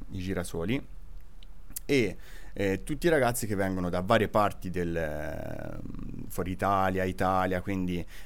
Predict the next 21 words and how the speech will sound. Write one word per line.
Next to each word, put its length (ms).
eh, 240
anche 280
di 100
altre 280
nazioni, 720
vengono 520
lì 340
e 380
noi 360
ragazzi, 720
insieme 520
ai 40
Lions, 760
gli 100
facciamo 380
trascorrere 640
quasi 320
una 120
settimana 460
e 20
mezzo 640